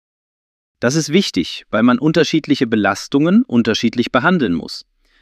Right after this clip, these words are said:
Ein Partikelfilter kann Partikel zurückhalten,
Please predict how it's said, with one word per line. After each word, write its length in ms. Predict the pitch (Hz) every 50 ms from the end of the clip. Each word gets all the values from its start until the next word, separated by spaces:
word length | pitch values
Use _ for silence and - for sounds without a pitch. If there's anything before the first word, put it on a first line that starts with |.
| _ _ -
Ein 220 | 117 131 135 139 -
Partikelfilter 840 | - 156 - - 233 - 226 156 - - 135 139 139 - 185 208
kann 280 | 202 - - 156 160 151
Partikel 460 | - 151 - - - 196 - 135 113
zurückhalten, 720 | - - 104 90 90 82 - - 80 78 - - - -